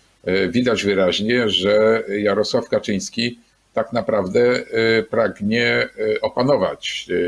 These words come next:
przejąć tę funkcję, e, i albo, e, e,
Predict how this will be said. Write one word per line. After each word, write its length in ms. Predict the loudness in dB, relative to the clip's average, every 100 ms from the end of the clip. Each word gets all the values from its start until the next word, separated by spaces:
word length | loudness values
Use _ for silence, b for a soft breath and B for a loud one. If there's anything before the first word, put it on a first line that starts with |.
| -2 -2 -4 -4 -6 -6 -6 -8 -10 -12 -12 -12 -16 -8
przejąć 540 | -2 0 0 -2 -4
tę 160 | -6 -4
funkcję, 640 | -6 -6 -6 -2 0 -2 _ b b b b -6
e, 60 | 0 0 0 -4 _ -4
i 200 | -2 0
albo, 580 | 0 0 0 0 -2 -6 _ _ -8
e, 40 |
e, 40 | -2